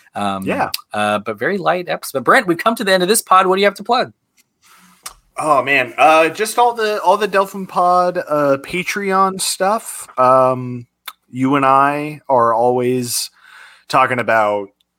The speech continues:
Speaker 2: movies, shows, the Screen Slush stuff, um, what we're watching, award season stuff. We're getting, uh, into that. We're starting to really get into that stuff now. It's starting to,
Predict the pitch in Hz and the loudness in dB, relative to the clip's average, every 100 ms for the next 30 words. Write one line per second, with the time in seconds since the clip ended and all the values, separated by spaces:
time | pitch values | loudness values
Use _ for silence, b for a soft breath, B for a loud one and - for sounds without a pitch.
0 | _ _ _ 135 165 165 156 147 135 - | _ _ _ -4 -2 -2 -4 -4 -2 2
1 | 139 131 131 127 123 - - - - 127 | 4 4 2 -2 -6 -10 -10 -8 -4 -4
2 | 127 - 120 117 110 - 123 113 110 - | -6 -6 -2 -2 -2 -4 0 2 2 -2
3 | - - 113 107 104 104 101 101 104 107 | -12 -8 -2 0 0 -4 -6 -12 -6 -2
4 | 120 107 110 123 127 - 139 123 120 120 | 0 0 0 2 2 0 -4 -4 -6 -8
5 | - B B B _ 113 110 135 147 147 | -12 B B B _ -6 0 4 6 6
6 | 147 139 - 147 139 135 139 127 - 139 | 4 0 -4 -4 -4 -6 -6 -6 0 2
7 | 127 127 - - 123 117 123 117 120 117 | 4 2 -6 -4 -4 0 -2 -4 -10 -12
8 | 113 120 113 107 107 107 135 127 123 110 | -8 -2 0 0 -2 -4 -8 -8 -8 -2
9 | 135 156 - 120 - 127 113 120 147 147 | 0 0 -2 -10 -2 -2 0 0 0 0
10 | 139 139 143 139 139 131 143 131 139 127 | 0 -2 0 0 0 -2 -4 -4 0 0
11 | 135 135 123 - 120 113 110 104 | 0 -2 -4 -2 -2 -2 -6 -6